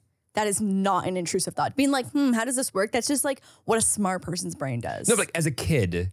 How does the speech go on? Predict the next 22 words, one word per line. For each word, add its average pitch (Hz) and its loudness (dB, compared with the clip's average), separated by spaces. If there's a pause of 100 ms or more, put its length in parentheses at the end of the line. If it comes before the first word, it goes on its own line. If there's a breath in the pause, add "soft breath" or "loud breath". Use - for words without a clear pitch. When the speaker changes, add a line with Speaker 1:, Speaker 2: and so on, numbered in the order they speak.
(140)
Speaker 2:
right, 104 4
when 117 2
I 120 4
had 107 0
no 139 4
business 120 0
asking, 95 -2
like, 92 -2 (360)
"Why 311 4
doesn't 262 4
the 123 4
bridge 101 2
fall?" 90 -2 (760)
Speaker 1:
Uh-huh. 196 0
Speaker 2:
That's - -2
a 339 -2
kind 143 0
of 107 0
an 101 -2
intrusive 90 -2
thought, 80 0
right? 107 0